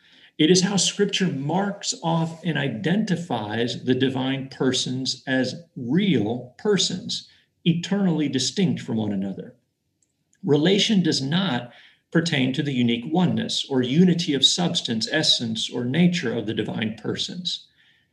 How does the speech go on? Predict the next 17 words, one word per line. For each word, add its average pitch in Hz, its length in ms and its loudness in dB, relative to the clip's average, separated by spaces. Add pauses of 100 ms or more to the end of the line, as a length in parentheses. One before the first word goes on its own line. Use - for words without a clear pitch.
(160)
Howsoever 196 640 4
we 175 160 4
choose 202 460 0
to 147 120 -4
identify 139 760 0
or 123 200 -2
name 131 540 0
these 131 280 0
relations, 135 920 -2 (400)
we 143 140 -2
must 143 260 -2
always 220 520 2
say 110 500 -4 (400)
that 135 180 0
they 135 160 2
belong 120 520 2
eternally, 120 800 -4